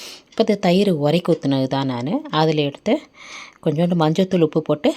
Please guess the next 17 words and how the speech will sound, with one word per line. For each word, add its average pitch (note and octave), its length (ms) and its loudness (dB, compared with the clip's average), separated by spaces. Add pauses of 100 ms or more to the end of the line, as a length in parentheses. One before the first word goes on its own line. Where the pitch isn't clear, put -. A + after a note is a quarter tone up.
(140)
நல்லா C#3 280 -2
கலக்கிக்கலாம், C#3 540 -4
அடிச்சுக்கலாம். C3 500 -4
நல்லா C3 240 -4
கட்டி C#3 320 -8
தயிர் C3 300 -4
தான் C3+ 180 -4
அது. B2 120 -4 (480)
நமக்கு A3 300 0
எவ்வளோ F3 180 6
வேணுமோ D#3 240 0
கொஞ்சம் D3 260 -2
தண்ணி D3+ 260 0
சேர்த்துக்கலாம் C#3 640 0
நம்ம. B2 160 -6 (920)
இப்போ - 220 -4 (120)
உப்பு, F3 260 -2